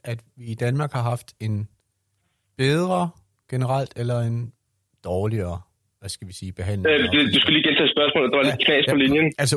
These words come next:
Speaker 1: ud fra det, du ved lige nu, hvor, hvor synes du, peger, pilen peger hen af, hvis man skal sådan vurdere, om, om, om Danmark har været bedre eller dårligere end andre lande, sådan historisk set?
Speaker 2: Jeg vil sige, at Danmark har været et langt bedre land,
Speaker 1: Ja.
Speaker 2: øh,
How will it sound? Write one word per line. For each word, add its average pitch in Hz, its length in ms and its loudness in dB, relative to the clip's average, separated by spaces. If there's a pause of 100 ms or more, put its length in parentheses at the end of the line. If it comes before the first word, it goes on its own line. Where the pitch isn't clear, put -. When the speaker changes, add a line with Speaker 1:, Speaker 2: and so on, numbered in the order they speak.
Speaker 1:
ud 185 120 4
fra 160 140 0
det, 160 140 4
du 131 100 2
ved 151 100 4 (120)
lige 160 160 4
nu, 143 120 6
hvor, 151 120 2 (240)
hvor 147 200 2
synes 160 180 2
du, 156 40 -6 (100)
peger, 135 160 2 (100)
pilen 143 280 4
peger 127 220 4
hen 139 160 4
af, 123 80 2
hvis 117 180 -2
man 117 120 2
skal 127 180 -4
sådan 135 200 2
vurdere, 131 240 2 (100)
om, 104 40 0 (180)
om, 104 60 0 (140)
om 104 60 0 (120)
Danmark 120 260 2
har 117 100 0
været 90 180 0
bedre 117 180 2
eller 98 220 -2
dårligere 110 280 0
end 87 140 -2
andre 110 220 -2
lande, 92 180 -2
sådan 98 260 -2
historisk 107 360 -2 (100)
set? 104 180 0
Speaker 2:
Jeg 156 80 4
vil 185 160 2
sige, 185 160 4
at 117 120 2
Danmark 151 260 2
har 123 120 2
været 101 160 4
et - 120 -6
langt - 180 -2 (100)
bedre 104 260 4
land, 95 140 2 (280)
Speaker 1:
Ja. 113 120 2
Speaker 2:
øh, - 240 2